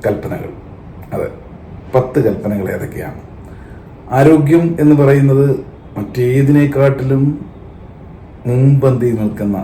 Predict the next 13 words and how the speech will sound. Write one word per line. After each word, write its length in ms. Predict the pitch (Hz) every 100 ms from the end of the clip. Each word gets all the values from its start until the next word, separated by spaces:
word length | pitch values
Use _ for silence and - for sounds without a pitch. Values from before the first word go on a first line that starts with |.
| -
അല്ല, 180 | 110 104
കരുതേണ്ട 360 | 107 107 113 104 92
ഒരു 100 | 87
കാര്യമാണ്. 380 | 78 71 - - - - - - -
നമുക്ക് 200 | 123 135
മറ്റെന്തുണ്ടായാലും, 1040 | 135 139 131 147 151 123 107 95 - - - - - - - - - - - -
അല്ലെങ്കിൽ 280 | 110 123 131 131 - - 131
സന്തോഷം 440 | 123 139 143 135
നഷ്ടപ്പെടുന്നതും 560 | - 123 127 131 139 110 113
ആരോഗ്യമില്ലാത്തതുകൊണ്ടാണ്, 1000 | 110 107 107 95 - - 95 - - - - 117
മാനസികവും 500 | 123 123 131 127 131 131
ശാരീരികവുമായ 600 | 120 117 120 120 120 120 120 - 156
ആരോഗ്യമില്ലാത്തതുകൊണ്ടാണ്. 1000 | 170 156 139 131 104 104 90 - -